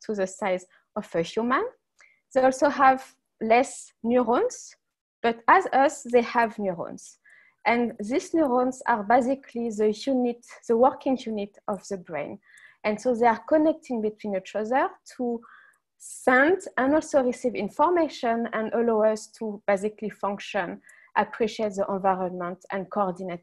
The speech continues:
ourselves. And so how does it look from a microscope? So here, it's an example of a fly brain that you can see under a microscope. So what you can see is, like, it's a simple, uh,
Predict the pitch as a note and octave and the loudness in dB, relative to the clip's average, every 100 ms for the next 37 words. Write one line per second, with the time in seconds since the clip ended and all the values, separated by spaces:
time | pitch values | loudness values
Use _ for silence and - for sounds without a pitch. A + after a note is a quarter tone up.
0 | - F3 E3+ - - - _ _ _ _ | -10 -10 -10 -14 -16 -16 _ _ _ _
1 | _ _ _ _ _ _ _ _ _ _ | _ _ _ _ _ _ _ _ _ _
2 | _ _ _ _ - - _ A#3+ A#3 - | _ _ _ _ -20 -20 _ -4 -4 0
3 | B3 A3+ A3 - _ _ _ - C4+ D#4 | 2 2 0 -8 _ _ _ 4 6 8
4 | C#4 C4+ C4+ C4+ C4+ C4+ - C4 A3 G#3 | 6 4 0 0 -2 -2 -2 -2 -2 0
5 | G#3+ A3+ A3+ - - - - G3 - D#4+ | -2 -2 -4 -4 -8 -8 -8 -8 -6 -2
6 | A#4 - _ - - _ - B3+ - C4 | -2 -4 _ -20 -20 _ -8 -6 -2 -2
7 | B3+ B3+ C4 C4 C4 A3 A3 A3 - - | 0 0 0 0 2 2 2 -4 -6 0
8 | G#3 A3+ A#3 D4 G4 G#4 A#3+ A3+ B3 B3+ | 2 2 2 2 2 0 -2 -4 -6 -4
9 | A#3 A#3 B3+ B3+ A#3 G#3 G#3+ G#3 G3 G3 | -4 -6 -4 -2 -2 0 0 0 -4 -8
10 | - - - - - - _ _ _ _ | -12 -16 -14 -12 -14 -14 _ _ _ _
11 | _ _ - - A#3+ A3 G#3+ G#3+ G#3 _ | _ _ -20 -6 0 2 4 2 0 _
12 | _ _ - A3+ A3+ A#3+ A3+ G3+ G#3+ - | _ _ 2 2 2 -4 -2 0 -2 0
13 | G4 G4 C4 A3 A3 B3 - A3+ - B3+ | 0 2 4 2 2 -4 -4 -4 -2 -2
14 | B3+ A3+ A3 A3+ - _ _ _ - G3 | 4 6 6 2 -8 _ _ _ -2 0
15 | F#3 | 0